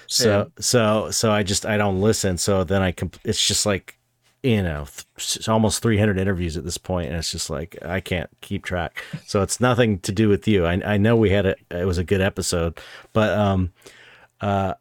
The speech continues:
Speaker 1: I don't know if we covered this, but I remember when I, uh, one thing I discovered about grisaille was I had trouble at first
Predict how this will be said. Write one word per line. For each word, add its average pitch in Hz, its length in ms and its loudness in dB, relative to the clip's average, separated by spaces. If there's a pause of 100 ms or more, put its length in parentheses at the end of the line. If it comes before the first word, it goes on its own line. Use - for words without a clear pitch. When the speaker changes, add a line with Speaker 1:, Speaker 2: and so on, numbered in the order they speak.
(120)
Speaker 1:
I 107 120 0
don't 113 100 2
know 113 100 2
if - 120 -2
we 101 80 -2
covered 101 320 0
this, 85 140 -4
but 139 360 2 (540)
I 131 80 2
remember 156 800 4
when 104 460 -2
I, 113 460 2
uh, 107 240 0
one 120 200 2
thing 143 180 4
I 123 260 2 (260)
discovered 127 500 2
about 110 300 0
grisaille 101 760 0
was 92 540 -2 (2500)
I 101 80 0
had 135 160 2
trouble 139 400 4
at 120 60 2
first 117 540 2